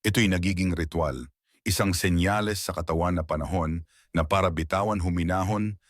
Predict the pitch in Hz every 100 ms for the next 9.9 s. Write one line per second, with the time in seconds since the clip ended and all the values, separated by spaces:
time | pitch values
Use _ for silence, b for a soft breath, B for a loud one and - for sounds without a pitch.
0 | b - 92 - 92 78 82 98 101 82
1 | 73 78 82 82 85 73 69 71 76 76
2 | 73 69 67 67 78 80 85 73 - 73
3 | 69 62 65 - _ B B B - 120
4 | 120 117 127 117 90 87 98 95 90 82
5 | 82 87 92 101 82 71 71 95 92 92
6 | 82 76 82 80 76 78 73 73 b b
7 | b 90 82 113 110 110 107 113 113 92
8 | 92 87 87 - - 101 98 90 87 90
9 | 90 76 78 76 73 69 71 65